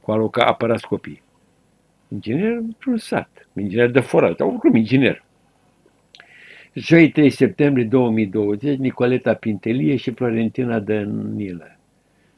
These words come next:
învățătoare, una din Iași și una și profesoară la Liceul Pedagogic din Botoșani.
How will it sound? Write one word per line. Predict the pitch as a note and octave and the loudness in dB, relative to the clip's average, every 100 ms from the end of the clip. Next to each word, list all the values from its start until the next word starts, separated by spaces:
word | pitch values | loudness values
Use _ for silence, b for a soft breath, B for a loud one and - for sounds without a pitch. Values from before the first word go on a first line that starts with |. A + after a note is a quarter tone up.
| - | -14
învățătoare, | A2 G2+ G#2+ - F#2+ F2 C#2+ - _ | -10 -8 -6 -8 -8 -12 -14 -20 _
una | - G#2+ F#2+ | -14 -12 -12
din | E2+ - | -10 -8
Iași | - C3+ - | -6 -8 -12
și | - | -10
una | A#2+ A#2 A2+ - - _ _ _ _ _ | -10 -8 -10 -12 -14 _ _ _ _ _
și | - - | -20 -16
profesoară | - - G2 F2+ F2 G#2+ G#2 G2 | -14 -10 -8 -8 -6 -4 -4 -4
la | F#2 | -8
Liceul | F#2 F2+ G#2 G2 | -10 -10 -8 -8
Pedagogic | F#2+ F2+ F2+ F#2+ F2 F2 | -8 -10 -8 -10 -10 -14
din | F2 | -16
Botoșani. | E2 E2+ - - _ | -16 -20 -20 -20 _